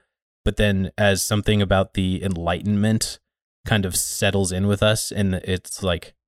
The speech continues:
we are born into the age of rationality, then all of a sudden it becomes true,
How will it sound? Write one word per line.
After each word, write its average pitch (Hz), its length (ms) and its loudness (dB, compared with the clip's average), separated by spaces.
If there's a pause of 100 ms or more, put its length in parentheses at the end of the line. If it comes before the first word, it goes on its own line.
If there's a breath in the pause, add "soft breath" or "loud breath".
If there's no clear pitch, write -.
(160)
we 104 220 4
are 101 120 4
born 98 300 2
into 101 320 0
the 101 160 0
age 104 160 -2
of 101 120 -4
rationality, 107 720 2
then 107 380 2
all 104 140 4
of 95 60 2
a 92 60 0
sudden 98 260 2
it 87 80 -4
becomes 98 380 -2
true, 104 300 0